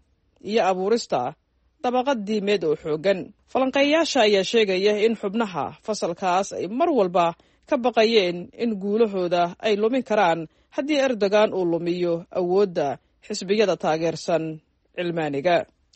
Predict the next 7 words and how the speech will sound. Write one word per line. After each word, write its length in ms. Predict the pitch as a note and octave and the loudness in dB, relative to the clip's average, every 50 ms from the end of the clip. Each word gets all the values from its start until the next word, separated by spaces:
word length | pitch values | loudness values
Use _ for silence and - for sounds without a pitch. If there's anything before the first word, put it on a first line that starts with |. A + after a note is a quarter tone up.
| _ - | _ -6
Laakiin 380 | D#3 D3+ D3+ - - G3 F#3+ | -4 -2 -2 -2 -2 -2 -2
sicir 240 | - - F#3 D#3 E3+ F3+ | -2 -4 -4 -4 -2 0
bararka 380 | F3+ G#3 F3+ E3 E3+ - G3 D3+ | 0 0 0 0 -2 -4 -4 -4
cirka 260 | F3+ G#3 G#3 - G3 F3+ | -2 -4 -2 -2 -2 -4
isku 180 | F3+ - B3 A3 | -2 -4 -6 -6
sii 160 | - G#3 F#3+ | -4 -4 -4
shareeray 460 | - - F3 E3 E3+ F3+ G#3 G#3+ G#3+ | -2 -2 0 0 2 4 4 4 4